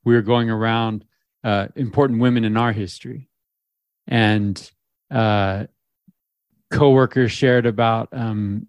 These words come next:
about his mother and what really touched him as she passed away. And she got to, he got to hear how other people knew her. And it was different.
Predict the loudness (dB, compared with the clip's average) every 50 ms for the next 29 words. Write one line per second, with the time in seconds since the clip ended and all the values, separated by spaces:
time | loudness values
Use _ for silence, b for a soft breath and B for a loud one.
0 | _ -8 -2 0 0 2 2 2 0 0 -2 -4 -4 -4 -6 -8 -10 -14 _ _
1 | _ _ _ _ _ _ _ _ _ _ _ _ _ _ _ _ _ _ _ _
2 | _ -4 -2 0 2 2 2 2 2 0 -2 -4 -6 -8 -2 0 2 2 2 4
3 | 4 4 6 4 4 2 0 0 -2 -2 -2 -4 -4 -4 -2 -2 -2 -4 -4 -2
4 | 0 0 0 -2 -2 -6 -6 -4 -4 -4 -4 -4 -4 -6 -8 -6 -4 -2 -2 0
5 | 0 -2 -2 -4 -8 -10 _ _ _ _ _ -8 -8 -8 -6 -4 -2 2 2 2
6 | 2 2 0 -2 -2 -2 -4 -2 0 2 2 2 2 0 -2 -6 -6 -4 -2 0
7 | 0 2 0 0 -2 -6 _ _ _ _ _ _ -2 0 0 0 0 -2 -2 -2
8 | -2 -2 -2 -4 -6 -6 -4 -4 -4 -2 0 0 0 0 0 0 0 -2 -4 -4
9 | -8 -10 _ _ _ _ _ _ _ _ _ _ _ _ _ _ _ _ _ _
10 | _ _ _ _ -4 0 0 2 2 2 0 0 0 0 0 0 0 _ _ -4
11 | -4 -2 -4 -4